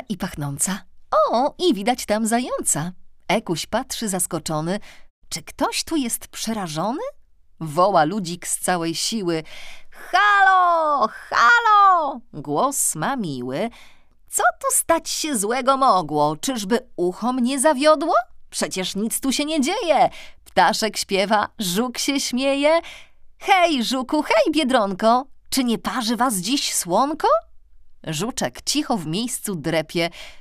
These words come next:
„Wczoraj grzało bardziej, dziś jest dużo lepiej.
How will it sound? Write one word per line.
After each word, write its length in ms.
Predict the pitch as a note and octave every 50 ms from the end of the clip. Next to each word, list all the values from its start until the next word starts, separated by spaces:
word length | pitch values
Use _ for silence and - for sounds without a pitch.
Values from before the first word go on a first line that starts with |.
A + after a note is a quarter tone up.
| - - _ -
„Wczoraj 480 | - - - - G#3+ A3 A3 G3+ G#3 G3
grzało 400 | F3+ G3+ - A3+ G#3 A#3 A3+ G#3+
bardziej, 800 | A3+ A3+ A#3 A#3+ B3 B3 A#3+ G3 G#3 B3 A#3 A3 G3+ G3 F3+ D#3
dziś 280 | C#3 D3+ D#3 C#3+ C#3+
jest 400 | D#3 F3+ G3+ F#3+ F3 - - -
dużo 300 | - F3+ F3+ F3 G#3 G#3+
lepiej. 600 | A#3+ C4+ C#4 C#4+ C#4+ - C#4 C4 A#3+ A3 G#3 F#3